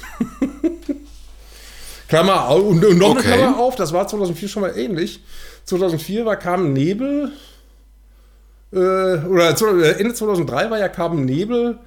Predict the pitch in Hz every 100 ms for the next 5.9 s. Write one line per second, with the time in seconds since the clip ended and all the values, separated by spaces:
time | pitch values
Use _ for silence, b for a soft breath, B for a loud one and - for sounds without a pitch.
0 | B B 156 165 156 175 160 135 196 214
1 | 208 - 202 202 180 - 113 120 107 127
2 | 117 175 220 B B B - 214 262 262
3 | 220 202 196 196 185 139 - 180 139 180
4 | 277 - 143 165 190 139 175 208 214 -
5 | - 180 185 208 180 135 110 131 -